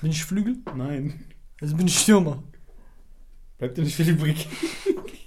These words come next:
Speaker 1: Okay.
Speaker 2: Ähm, hab ich davor in der Premier League gespielt?
Speaker 1: Du hast davor in der, nein.
Speaker 2: Marok.
Speaker 1: Marek. <laughs>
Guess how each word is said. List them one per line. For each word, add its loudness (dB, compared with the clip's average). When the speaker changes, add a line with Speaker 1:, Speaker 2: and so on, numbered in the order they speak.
Speaker 1:
Okay. -6
Speaker 2:
Ähm, 2
hab -2
ich -6
davor 2
in 2
der 0
Premier 2
League -2
gespielt? -8
Speaker 1:
Du -4
hast -4
davor -6
in -6
der, -8
nein. -8
Speaker 2:
Marok. -14
Speaker 1:
Marek. -6
<laughs> -8